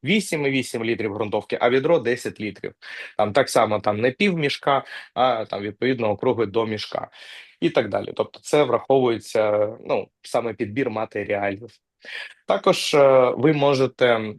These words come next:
із цих позицій, про які ми перед цим розмовляли, робити там шаблони певні. Тобто в чому фішка шаблонів?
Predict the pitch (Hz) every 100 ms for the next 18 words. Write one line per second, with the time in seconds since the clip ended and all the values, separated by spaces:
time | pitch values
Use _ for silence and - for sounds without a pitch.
0 | _ _ _ _ _ _ _ _ 127 127
1 | - 151 143 131 196 - 185 156 135 135
2 | 131 127 120 113 110 104 _ _ _ -
3 | 127 120 - 127 120 120 143 165 139 117
4 | 113 147 139 - 110 - 127 120 123 110
5 | 104 101 101 - 104 - - - - 131
6 | 123 135 - 123 - 127 156 170 151